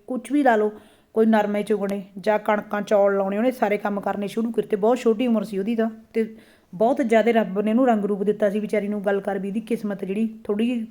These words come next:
ਧੋਖਾ ਦੇ ਗਈ। ਉਹਨੂੰ ਇੰਨਾ ਹੌਸਲਾ ਮਿਲਿਆ ਮੇਰੀ ਇੰਨੀ ਗੱਲ ਤੋਂ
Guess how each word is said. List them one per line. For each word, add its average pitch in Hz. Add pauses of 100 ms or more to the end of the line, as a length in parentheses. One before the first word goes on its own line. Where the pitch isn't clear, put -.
ਧੋਖਾ 240
ਦੇ 180
ਗਈ। 208 (1400)
ਉਹਨੂੰ 311
ਇੰਨਾ 320
ਹੌਸਲਾ 311
ਮਿਲਿਆ 247
ਮੇਰੀ 254
ਇੰਨੀ 233
ਗੱਲ 220
ਤੋਂ 208